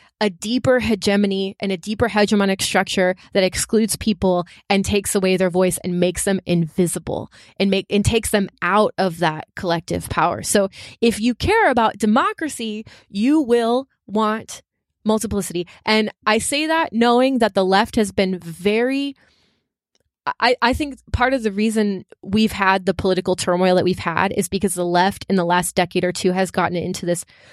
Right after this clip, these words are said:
horrifying cycle of shaming right-wing people and shutting them down in a really shameful way. And I think the left is not,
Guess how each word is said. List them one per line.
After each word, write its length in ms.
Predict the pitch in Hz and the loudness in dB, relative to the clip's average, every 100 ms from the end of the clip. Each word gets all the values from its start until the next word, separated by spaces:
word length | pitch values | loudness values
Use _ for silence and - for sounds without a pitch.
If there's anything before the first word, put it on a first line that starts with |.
| - - - | -20 -20 -18
horrifying 960 | - 226 254 262 - 202 196 196 190 - _ | 0 2 4 2 0 0 2 0 -4 -8 _
cycle 420 | - 214 196 214 | -4 -2 0 0
of 140 | 196 190 | 0 -2
shaming 640 | - 214 202 202 202 208 - _ _ _ | 0 0 2 4 2 0 -6 _ _ _
right-wing 540 | - 196 214 202 226 208 | -2 2 2 2 2 2
people 540 | 220 196 190 180 175 - _ | 0 -2 2 2 0 -6 _
and 220 | 196 196 - | -2 -2 -4
shutting 500 | - - 202 202 202 | -8 0 0 2 2
them 200 | 196 175 | 2 0
down 500 | 175 175 175 165 165 - - - | -2 -2 0 -2 -8 -14 -20 -2
in 120 | 208 | 2
a 80 | 202 | 2
really 400 | 180 240 285 240 | 2 0 0 0
shameful 560 | - 208 185 175 165 165 | 0 0 -2 -2 0 0
way. 220 | 143 - | -2 -4
And 120 | 202 | -2
I 100 | 214 | 0
think 280 | 214 220 202 | 0 -2 0
the 100 | 214 | 0
left 300 | 220 285 - | 2 0 0
is 160 | 180 185 | -4 -2
not, 340 | 180 180 180 | -2 -2 -4